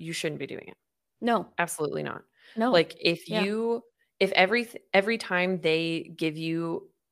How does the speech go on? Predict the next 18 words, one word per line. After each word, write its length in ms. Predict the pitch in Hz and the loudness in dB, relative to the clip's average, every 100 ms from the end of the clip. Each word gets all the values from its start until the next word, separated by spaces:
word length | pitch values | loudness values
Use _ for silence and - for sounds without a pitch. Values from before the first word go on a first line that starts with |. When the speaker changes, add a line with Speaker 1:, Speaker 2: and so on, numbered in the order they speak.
| - | -14
Speaker 1:
something 500 | - 180 175 180 175 | -2 0 2 0 0
to 100 | 175 | -4
look 220 | 156 151 | -4 -4
into, 260 | 151 151 185 185 | -6 -4 -4 -4
you're 160 | 180 | -4
just 220 | 156 151 | -6 -4
like, 280 | 156 147 - _ _ _ - | -2 -2 -4 _ _ _ 0
"Oh, 120 | 202 | 2
well, 160 | 170 170 | 2 2
why 140 | 180 | 0
can't 200 | 180 202 | -2 -6
you 60 | 180 | -6
just 220 | 180 - | -6 -10
tell 180 | - 180 | -6 -6
me?" 260 | 175 - - _ _ _ | -6 -12 -18 _ _ _
Um, 300 | 254 247 202 | 6 6 2
Speaker 2:
<laughs> 20 | 196 | 2
Speaker 1:
no. 400 | 269 226 269 | 4 4 2